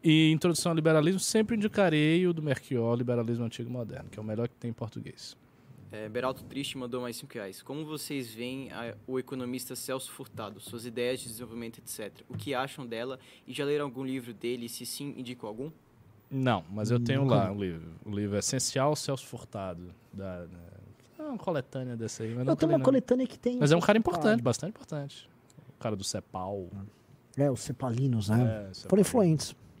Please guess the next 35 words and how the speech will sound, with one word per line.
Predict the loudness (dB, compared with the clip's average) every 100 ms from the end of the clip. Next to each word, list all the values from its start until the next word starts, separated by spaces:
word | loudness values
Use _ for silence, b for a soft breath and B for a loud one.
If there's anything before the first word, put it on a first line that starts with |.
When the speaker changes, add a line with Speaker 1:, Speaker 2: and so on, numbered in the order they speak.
| _ _ _ _ b b b -20 -16
Speaker 2:
Diego | -4 -2 0
mandou | -2 -2
cinco | -4 -6 -4
reais. | -4 -4 -8 -14
"Nos | -12 -10
últimos | -10 -6 -6 -4
anos, | -6 -6 -6
a |
esquerda | -8 -6 -6
tem | -6 -8
usado | -4 -4 -4
toda | -6 -6 0
a | -2
oportunidade | -2 -8 -8 -8 -6 -6
de | -8 -10
sinalizar | -10 -8 -6 -6 -4 -6
a |
virtude | -6 -10 -10 -10 -8
para | -8 -10
fazer | -8 -10 -8
apologia | -8 -8 -8 -8 -6 -8
à |
violência | -6 -8 -8 -10 -12 -14 -14
na | -10
defesa | -10 -8 -10 -8
das | -10
suas | -10 -14
pautas. | -10 -12 -12 -18 -20 b b _
Tem | -6
algo | -4 -2
aí?" | -4 -4 -12 _ _ _ _ _ _ _ _ _ -6
Speaker 1:
Eles | -4
sempre | -4 -6
fizeram | -6 -2 -2 -2
isso. | -6 -8 -14